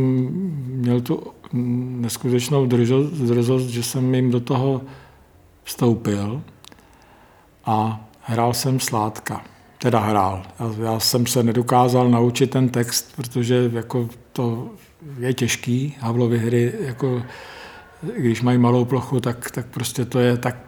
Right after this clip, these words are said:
precizně sformulovaný, že, že tam jako, eh, mně, mně to prostě nešlo. Ale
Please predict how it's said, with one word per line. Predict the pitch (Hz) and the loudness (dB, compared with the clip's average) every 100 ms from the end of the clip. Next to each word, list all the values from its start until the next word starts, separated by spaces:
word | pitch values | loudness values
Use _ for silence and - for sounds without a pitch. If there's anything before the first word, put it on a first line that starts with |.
| - | -4
precizně | 120 117 131 123 127 | -4 0 0 2 0
sformulovaný, | - 127 120 123 123 123 123 123 | 0 0 2 2 2 2 2 2
že, | 123 131 | 0 0
že | 127 123 | -2 -2
tam | 120 123 123 | -2 -2 -2
jako, | 120 131 123 - - - - - | -2 -2 -4 -8 -18 -18 -20 -14
eh, | 117 113 110 | -8 -8 -6
mně, | 113 113 117 127 | -8 -8 -4 -2
mně | 147 135 | 2 4
to | 143 | 4
prostě | 127 123 123 | 2 -2 -2
nešlo. | 104 98 120 127 147 - - - - - - - | -2 -2 2 2 0 -6 -18 -14 -14 -14 -20 -10
Ale | 117 120 120 123 | -2 2 4 2